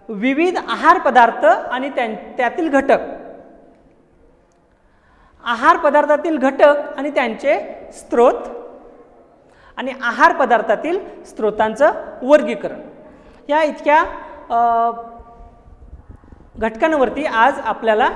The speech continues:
या ठिकाणी माहिती मिळवायची आहे. तर पहिल्यांदा आपण आहाराची आवश्यकता का आहे हे पाहूया. थोडा विचार करा पाहू. हां, तर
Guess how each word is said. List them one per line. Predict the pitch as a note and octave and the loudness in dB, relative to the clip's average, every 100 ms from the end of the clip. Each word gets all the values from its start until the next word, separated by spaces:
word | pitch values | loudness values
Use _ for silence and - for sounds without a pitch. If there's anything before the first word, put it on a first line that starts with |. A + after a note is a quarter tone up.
| - A3+ | -6 -8
या | |
ठिकाणी | G#3 G#3 A3 F4 - - - | -6 -6 -6 -8 -12 -20 -8
माहिती | G3+ F#3+ A3+ | -6 -6 -4
मिळवायची | G#3+ G3+ F3 - D#4+ - - - - | 0 0 0 -4 -8 -10 -20 -18 -2
आहे. | A#3+ G3 - - - - _ _ _ _ _ D4 | 0 0 -6 -14 -20 -20 _ _ _ _ _ -10
तर | |
पहिल्यांदा | C#4+ D4 E4 F4 E4 | -2 0 2 2 2
आपण | D4 E4 - | 4 0 -2
आहाराची | C#4 C4 D4+ D#4 | -6 -2 -2 2
आवश्यकता | D#4+ E4 F4 E4 - | 2 2 0 -6 -4
का | D#4 C#4 | 0 4
आहे | B3 A3+ D#4+ - - - - | 4 2 -4 -8 -18 -16 -6
हे | A3+ | 0
पाहूया. | A#3 G#3 D#3+ A#2 - - - - _ _ _ _ - | 2 2 0 -8 -14 -20 -20 -20 _ _ _ _ -6
थोडा | A3+ B3+ | 0 0
विचार | A#3+ C4+ | 2 0
करा | C4+ C#4 | 2 0
पाहू. | C#4+ C#4 D#4+ - - - - - - _ _ _ _ _ _ _ _ _ - | 4 2 2 -4 -14 -18 -20 -20 -20 _ _ _ _ _ _ _ _ _ -8
हां, | G#3+ F3 | -6 -4
तर | - | -2